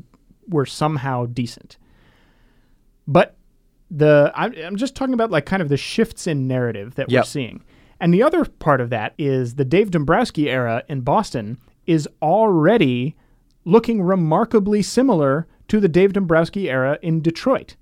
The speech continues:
Speaker 2: Huh.
Speaker 1: Now, I'm not saying Dave Dombrowski is a bad general manager because he's obviously had a track record of great success in the past. Far be it from me to impugn the man's judgment. But it's a very, for the Red Sox, who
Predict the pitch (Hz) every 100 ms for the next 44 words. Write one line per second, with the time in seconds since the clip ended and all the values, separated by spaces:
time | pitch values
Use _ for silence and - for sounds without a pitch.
0 | _ - 120 175 190 226 294 - 277 247
1 | 226 214 202 170 156 - 156 135 135 139
2 | 147 143 135 123 127 170 208 220 175 139
3 | 123 131 123 127 131 131 139 123 135 120
4 | - - 139 123 127 123 120 123 135 127
5 | - - 131 - 117 - 214 202 - -
6 | _ _ - 165 175 165 175 - 139 135
7 | 131 143 131 147 139 131 120 117 147 120
8 | 113 - - _ _ 156 165 165 143 131
9 | 170 202 214 - 175 156 147 247 - 143
10 | 131 - _ _ - 156 143